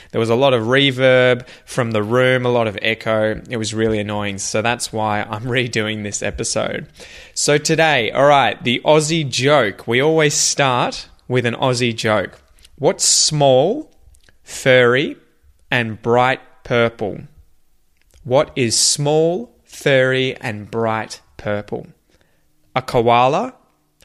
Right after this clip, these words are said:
holding its breath. A koala holding its breath. What's small, furry, you know, has a lot of hair on it, and bright purple, the color purple in the face?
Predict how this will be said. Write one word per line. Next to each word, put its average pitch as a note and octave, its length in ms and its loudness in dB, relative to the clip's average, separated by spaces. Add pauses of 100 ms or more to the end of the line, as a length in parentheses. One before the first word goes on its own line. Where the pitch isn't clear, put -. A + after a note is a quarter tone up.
holding A2+ 340 0
its G#2 120 -6
breath. - 600 -8 (680)
A A2 120 -8
koala A2+ 580 0
holding G#2+ 340 -4
its G2+ 140 -10
breath. - 380 -10 (240)
What's D3 260 0
small, D3+ 880 2
furry, C#3 640 0
you D#3 220 -8
know, B2+ 260 -2
has C#3 220 -2
a C3+ 40 2
lot B2+ 160 2
of A2+ 80 -2
hair C3 440 0
on B2+ 120 0
it, B2 200 -6 (240)
and A2+ 180 -6
bright A#2+ 540 2
purple, C3 440 0
the C3+ 140 -4
color B2+ 300 0
purple C3+ 640 0 (260)
in C3+ 140 -4
the A#2 80 0
face? - 640 -4